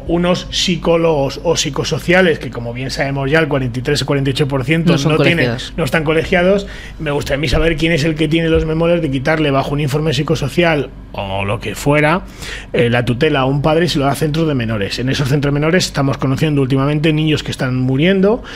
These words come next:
Speaker 1: niños que están sometidos a redes de prostitución o niños que están siendo violados por otros niños,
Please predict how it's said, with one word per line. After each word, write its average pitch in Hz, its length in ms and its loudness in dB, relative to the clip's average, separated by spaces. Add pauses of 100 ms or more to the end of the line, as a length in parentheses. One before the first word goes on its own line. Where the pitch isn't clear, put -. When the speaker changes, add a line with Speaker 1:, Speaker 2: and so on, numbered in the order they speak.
(140)
Speaker 1:
niños 170 300 2
que 160 100 -2
están 160 180 0
sometidos 151 420 2
a 139 100 2
redes 143 260 0
de 139 100 0
prostitución 139 640 0
o 143 80 0
niños 151 240 2
que 170 80 -2
están 160 160 0
siendo 165 260 0
violados 156 360 2
por 147 140 -2
otros 156 280 0
niños, 170 420 0